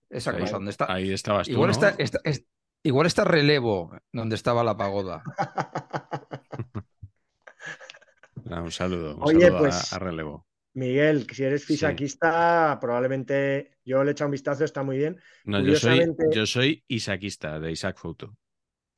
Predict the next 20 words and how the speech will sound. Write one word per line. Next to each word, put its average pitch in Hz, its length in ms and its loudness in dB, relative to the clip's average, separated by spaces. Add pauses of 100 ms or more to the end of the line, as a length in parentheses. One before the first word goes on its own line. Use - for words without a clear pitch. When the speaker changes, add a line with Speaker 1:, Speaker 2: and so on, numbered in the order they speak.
(720)
Speaker 1:
<laughs> - 880 -6 (1800)
¿Y 120 100 -10
quién 139 220 -2
no? 131 80 -4
Speaker 3:
Fisa- 151 360 -2 (480)
Speaker 2:
¿Quién - 160 -4
no? - 120 -6
Speaker 1:
No. - 80 -18
Speaker 2:
Claro. 80 320 -6 (880)
Como 90 180 -4
decir, 90 160 -2
"Me 92 60 0
Speaker 3:
Fisac 87 220 -2
Speaker 2:
gustan 123 200 0
los 104 100 0
espaguetis". 92 640 -4 (540)
Speaker 1:
Claro. - 320 -8 (1200)
Speaker 3:
Fisac 135 440 -8
hizo 147 360 -2
una, 139 600 -4